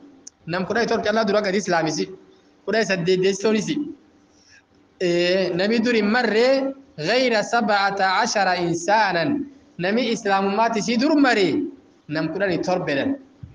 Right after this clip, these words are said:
من رجل وامرأة uwaaf dhiiree waluma deebise. ولقد لقبت.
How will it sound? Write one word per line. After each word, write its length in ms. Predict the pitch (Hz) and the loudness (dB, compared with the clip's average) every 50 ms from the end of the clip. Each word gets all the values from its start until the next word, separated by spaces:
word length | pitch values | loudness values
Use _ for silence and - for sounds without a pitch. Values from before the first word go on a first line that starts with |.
| - _ _ _ _ _ _ | -20 _ _ _ _ _ _
من 160 | 151 160 170 170 165 | -4 -2 -2 0 0
رجل 340 | 180 208 214 196 233 233 240 247 247 247 240 - - | 0 0 0 0 0 2 2 2 0 0 -2 -4 -4
وامرأة 560 | 175 175 165 160 185 190 175 170 156 - - 160 156 | -4 -4 -2 -2 -2 0 0 0 -2 -4 -4 -4 -2
uwaaf 300 | 156 151 160 165 160 160 | 0 0 0 0 0 0
dhiiree 160 | 160 160 160 | 0 0 0
waluma 200 | 165 165 165 185 185 | 0 0 0 -2 0
deebise. 420 | 165 185 190 170 156 - - - - - - - - _ _ - _ _ _ _ _ _ _ _ _ _ _ _ _ _ _ _ _ _ _ _ _ - _ _ _ - _ _ _ _ _ - | 0 0 0 0 0 -2 -6 -8 -10 -12 -16 -20 -20 _ _ -20 _ _ _ _ _ _ _ _ _ _ _ _ _ _ _ _ _ _ _ _ _ -20 _ _ _ -20 _ _ _ _ _ 0
ولقد 480 | 175 220 254 262 254 254 254 254 220 | 2 4 4 4 4 2 2 2 4
لقبت. 880 | 262 285 294 294 285 247 214 233 262 269 269 269 - - - - - - | 4 4 4 4 4 4 4 4 4 2 0 -4 -6 -8 -10 -10 -14 -18